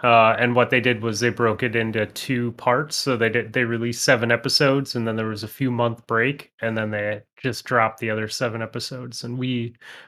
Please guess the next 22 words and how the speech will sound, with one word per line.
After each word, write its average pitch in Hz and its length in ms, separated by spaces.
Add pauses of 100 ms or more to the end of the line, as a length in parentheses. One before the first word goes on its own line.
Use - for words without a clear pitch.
we 151 140
ended 131 240
up 104 200
binging 113 440
it 107 200 (140)
because 113 260
we 120 100
just 107 200
got 98 220
hooked - 320
on, 107 360 (1300)
hooked 160 180
on 143 160
the 131 80
last 123 320
seven, 113 400 (160)
and 120 140
they 120 60
were 117 120
pretty, 110 480 (200)
pretty 139 180
amazing. 107 540